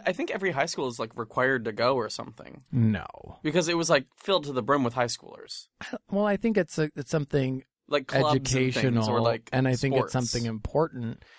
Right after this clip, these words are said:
Speaker 1: I,
Speaker 2: And
Speaker 1: I'm
Speaker 2: it's
Speaker 1: not
Speaker 2: just something
Speaker 1: complaining. I
Speaker 2: No,
Speaker 1: was
Speaker 2: no,
Speaker 1: like,
Speaker 2: no.
Speaker 1: I
Speaker 2: And I
Speaker 1: loved
Speaker 2: just think
Speaker 1: seeing
Speaker 2: it's
Speaker 1: all the kids
Speaker 2: something
Speaker 1: there.
Speaker 2: different for them to do.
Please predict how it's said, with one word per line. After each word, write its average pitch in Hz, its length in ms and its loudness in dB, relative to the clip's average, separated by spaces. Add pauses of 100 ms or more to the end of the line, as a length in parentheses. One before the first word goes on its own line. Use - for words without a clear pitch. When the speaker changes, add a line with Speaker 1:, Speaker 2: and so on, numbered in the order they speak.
(240)
Speaker 1:
I, 175 120 4
Speaker 2:
And 226 160 4
Speaker 1:
I'm 240 80 2
Speaker 2:
it's 202 80 0
Speaker 1:
not 226 60 2
Speaker 2:
just - 120 2
something 220 300 4
Speaker 1:
complaining. 143 440 4
I 143 60 2
Speaker 2:
No, - 60 4
Speaker 1:
was 339 120 4
Speaker 2:
no, 330 60 2
Speaker 1:
like, - 80 2
Speaker 2:
no. 349 120 2
Speaker 1:
I - 140 -2
Speaker 2:
And 202 100 2
I - 20 0
Speaker 1:
loved 151 160 4
Speaker 2:
just 190 120 -2
think 196 160 2
Speaker 1:
seeing 180 120 2
Speaker 2:
it's 147 80 2
Speaker 1:
all 147 40 6
the 156 100 4
kids 156 80 2
Speaker 2:
something 175 200 2
Speaker 1:
there. 135 200 -4
Speaker 2:
different 160 480 -4
for 165 100 -6
them 160 180 -2
to 160 80 -6
do. 208 360 -6